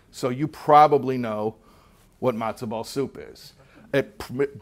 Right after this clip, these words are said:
I don't know, though, will it shock you that at this particular campus in the Pacific Northwest, they discontinued Friday night matzo ball soup because none of the students knew what it was. They didn't know what it was.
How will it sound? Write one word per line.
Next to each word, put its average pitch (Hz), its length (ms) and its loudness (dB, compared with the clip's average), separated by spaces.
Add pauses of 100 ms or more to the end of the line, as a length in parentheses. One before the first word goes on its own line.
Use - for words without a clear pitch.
(140)
I 143 120 2
don't 151 180 -2
know, 175 220 6
though, 151 120 6
will 139 200 2
it - 80 -4
shock 143 400 0
you 185 280 0 (240)
that 139 120 0
at 117 120 -8
this 147 140 0
particular 151 540 -2
campus 143 460 -4
in 147 140 -8
the 143 60 -8
Pacific 139 400 -12
Northwest, 139 560 0 (640)
they 151 140 0
discontinued 160 840 -2
Friday 135 280 -2
night 127 200 -8
matzo 131 280 -4
ball 123 140 0
soup 165 540 4 (640)
because 139 920 -2 (720)
none 165 440 6
of 151 140 0
the 147 80 0
students 147 440 2
knew 135 140 -6
what 120 140 -4
it 107 80 -8
was. - 360 -10 (1300)
They 165 100 0
didn't 190 100 4
know 214 80 8
what 190 100 8
it 160 60 4
was. - 560 2